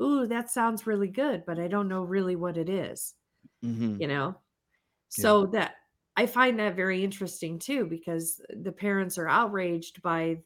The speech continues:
Speaker 1: the individuals receiving this information, but at the same time, they let their kid play online for four hours.
Speaker 2: Right.
Speaker 1: You know? So that's the
Speaker 2: Right.
Speaker 1: challenge for me, but I just, my thing is I want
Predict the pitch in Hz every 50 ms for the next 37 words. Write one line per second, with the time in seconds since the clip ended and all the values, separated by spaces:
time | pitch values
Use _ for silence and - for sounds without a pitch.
0 | _ _ _ _ _ _ _ _ - 185 190 170 180 180 185 185 185 175 185 165
1 | 175 170 170 170 170 170 - 175 170 - - 202 196 190 190 180 180 170 170 165
2 | - - 156 160 - 139 131 156 185 233 226 - - 139 135 143 143 147 - _
3 | _ _ _ _ _ _ _ _ - 196 180 185 180 180 180 175 - - 180 170
4 | 165 185 - 214 214 233 220 190 190 180 175 170 170 175 170 170 175 175 175 -
5 | 170 165 165 - - 240 220 196 - - - 180 180 170 160 165 165 180 208 220
6 | 202 175 - 156 139 135 - - 78 - 69 - - - - - - - - _
7 | _ _ _ _ _ _ _ _ _ _ _ _ - 123 - _ - 107 110 95
8 | 90 - 175 170 151 156 180 - - 233 226 240 285 320 320 - 202 202 202 196
9 | - 220 190 180 185 185 175 - - 170 165 165 165 160 160 160 160 - 165 160
10 | 151 - - _ _ _ _ _ _ _ _ _ _ _ _ _ _ _ _ _
11 | _ _ _ _ _ _ _ _ _ - - 233 226 240 233 233 - - - _
12 | _ _ _ _ _ _ _ _ _ _ _ _ _ _ _ _ _ - 185 208
13 | 233 277 269 - 269 247 233 220 208 196 190 185 185 170 180 185 185 196 202 202
14 | 202 196